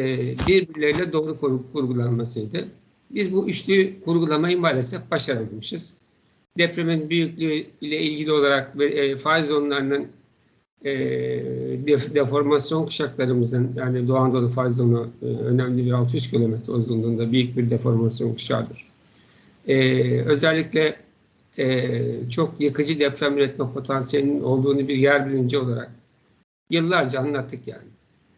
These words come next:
E, birçok televizyon kanalında da özellikle İstanbul depreminden sonra, Elazığ, e, depreminden sonra özellikle ve malumunuz, e, sistem depreminden sonra yani İzmir'imizi etkileyen o sistem depreminden sonra birçok kanalda bu fay zonlarına dikkat çekip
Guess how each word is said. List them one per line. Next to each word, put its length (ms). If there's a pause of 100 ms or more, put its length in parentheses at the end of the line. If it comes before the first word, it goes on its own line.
(280)
E, 380 (320)
birçok 300
televizyon 380
kanalında 460
da 120
özellikle 360
İstanbul 440
depreminden 540
sonra, 460 (220)
Elazığ, 560 (720)
e, 140
depreminden 580
sonra 320
özellikle 580
ve 240 (100)
malumunuz, 800
e, 160
sistem 480
depreminden 580
sonra 360
yani 240
İzmir'imizi 560
etkileyen 440
o 80
sistem 360
depreminden 500
sonra 300 (840)
birçok 340
kanalda 400
bu 60
fay 240
zonlarına 520
dikkat 320
çekip 280